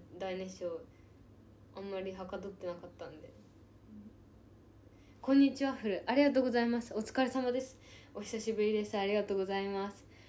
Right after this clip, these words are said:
音が遅れん。確かに。え、な-、何やろ。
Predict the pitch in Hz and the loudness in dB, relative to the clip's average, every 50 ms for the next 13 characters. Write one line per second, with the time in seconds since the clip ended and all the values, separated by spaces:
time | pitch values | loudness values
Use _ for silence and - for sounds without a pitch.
0 | - - - 226 220 - 269 269 240 214 208 - 214 214 214 214 214 - - - | -20 -18 -12 -12 -8 -6 -6 -6 -4 -6 -6 -6 -8 -8 -6 -8 -10 -12 -16 -20
1 | - - - 254 254 254 - - 190 175 165 - - - - - - - - - | -18 -4 -2 -2 -2 0 0 0 0 0 0 -6 -10 -16 -20 -20 -20 -20 -20 -20
2 | - - - - - - - - 233 254 - - - - - - - - - - | -20 -20 -20 -20 -20 -18 -4 2 2 2 2 0 -6 -16 -20 -20 -20 -20 -20 -20
3 | - - - - - - - - - - - - - - - - - - - - | -20 -20 -20 -20 -20 -20 -20 -20 -20 -20 -20 -20 -20 -20 -20 -20 -20 -20 -16 -6
4 | 202 233 254 269 262 - - 247 269 247 202 175 165 156 151 147 | -2 0 0 0 -2 -2 -2 -2 -2 -2 -2 -4 -4 -4 -6 -8